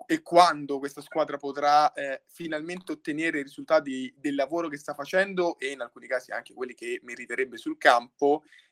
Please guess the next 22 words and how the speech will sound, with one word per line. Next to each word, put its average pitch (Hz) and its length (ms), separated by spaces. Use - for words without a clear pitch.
eh, 123 200
ovvero 143 840
con 127 120
la 117 80
sfida 139 320
che 135 220
tra 110 240
tre 147 200
giorni, 143 640
eh, - 80
aspetta - 640
la 135 120
Virtus, 135 720
ed 156 180
è 180 80
uno 156 160
scontro 185 380
diretto 180 520
come 165 440
la 135 100
classifica 147 480
suggeriva 135 720